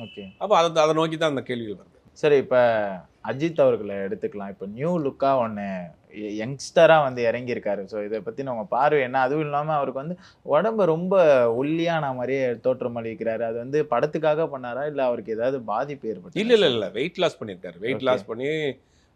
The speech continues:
Speaker 2: டயட்ல இருந்து
Speaker 1: ஓகே.
Speaker 2: பழைய விண்டேஜ் தீனா அந்த லுக்ல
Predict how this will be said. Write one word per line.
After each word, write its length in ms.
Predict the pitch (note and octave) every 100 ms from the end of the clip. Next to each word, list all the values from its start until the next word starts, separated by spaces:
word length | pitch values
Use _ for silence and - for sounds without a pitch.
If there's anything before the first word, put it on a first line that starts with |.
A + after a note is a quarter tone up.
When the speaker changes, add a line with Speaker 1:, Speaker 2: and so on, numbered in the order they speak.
| -
Speaker 2:
டயட்ல 380 | A#2+ C3+ C3 A#2
இருந்து 360 | G#2+ A2 C3+ _ _ - A2
Speaker 1:
ஓகே. 60 | -
Speaker 2:
பழைய 240 | A2+ A#2
விண்டேஜ் 580 | A#2 C3 D3+ C3 A2+ A2
தீனா 360 | A#2+ C3+ C3 A#2+ _ _ _ _ _
அந்த 260 | A#2+ A#2+
லுக்ல 280 | A#2 A2+ C#3